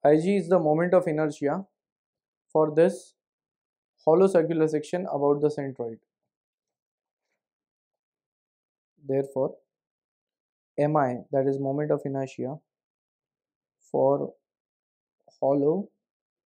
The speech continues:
circular section about centroid,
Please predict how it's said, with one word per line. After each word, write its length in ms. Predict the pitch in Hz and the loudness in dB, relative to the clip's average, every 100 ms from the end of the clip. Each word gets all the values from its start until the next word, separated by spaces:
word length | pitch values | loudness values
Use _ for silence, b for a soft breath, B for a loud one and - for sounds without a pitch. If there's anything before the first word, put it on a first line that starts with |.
| _ _ _ _ _ _ _ _ _ _ _ _ _ _ _ _ _ _ _ _ _ _ _ _ _ _ | _ _ _ _ _ _ _ _ _ _ _ _ _ _ _ _ _ _ _ _ _ _ _ _ _ _
circular 760 | - 151 147 151 151 151 151 - _ _ | -2 -2 0 -2 2 2 0 -8 _ _
section 760 | - 151 - - 135 170 196 _ _ _ _ _ _ _ _ _ _ _ _ _ _ _ 139 | -2 -2 -2 -8 -6 -6 -10 _ _ _ _ _ _ _ _ _ _ _ _ _ _ _ -8
about 460 | 135 131 147 151 _ _ _ _ _ _ _ _ | 0 0 0 -2 _ _ _ _ _ _ _ _
centroid, 840 | - 147 143 135 127 127 143 190 | -10 -8 -6 -8 -4 -4 -4 -6